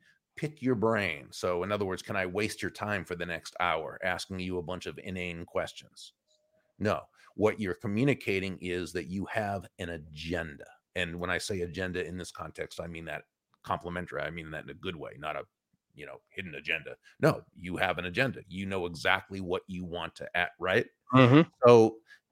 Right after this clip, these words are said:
Speaker 1: the chances are much more likely that this person's gonna say, "Sure, go ahead. You know, what
Speaker 2: Yeah.
Speaker 1: can I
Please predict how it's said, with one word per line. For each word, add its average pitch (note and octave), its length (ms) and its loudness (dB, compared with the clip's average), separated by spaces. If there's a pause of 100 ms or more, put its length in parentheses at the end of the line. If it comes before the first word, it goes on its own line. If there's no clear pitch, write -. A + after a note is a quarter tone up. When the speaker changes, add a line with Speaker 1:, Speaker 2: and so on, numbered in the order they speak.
(360)
Speaker 1:
the A2+ 140 6
chances C#3+ 540 2
are B2 100 6
much A2+ 320 2
more A2 180 6
likely G2 680 2 (240)
that - 180 6
this - 200 -2
person's F2+ 420 -4
gonna F#2 200 0
say, G2 420 0 (120)
"Sure, F3+ 400 2
go A2+ 260 8
ahead. G#2+ 380 0
You E2+ 140 -4
know, E2 100 -2
what F2+ 180 -2
Speaker 2:
Yeah. C#3+ 80 12
Speaker 1:
can G2+ 80 4
I E2+ 40 0